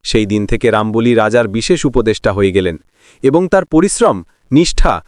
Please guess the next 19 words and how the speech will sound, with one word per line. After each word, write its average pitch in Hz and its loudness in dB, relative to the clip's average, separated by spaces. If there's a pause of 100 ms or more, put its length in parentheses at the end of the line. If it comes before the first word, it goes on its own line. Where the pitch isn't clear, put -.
(200)
ও 139 2
চতুরতার 202 2
মাধ্যমে 175 0
তিনি 202 2
জীবনের 170 2
প্রতিটি 202 0
মুহূর্তকে 165 2
সার্থক 135 0
করে 110 0
তুললেন। 95 -2 (600)
তো 180 4
বন্ধুরা, 196 4 (440)
এই 202 4
ছিল 226 0
আজকের 165 2
গল্প। 110 2 (540)
গল্প 117 2
এখানেই 185 2
শেষ 190 0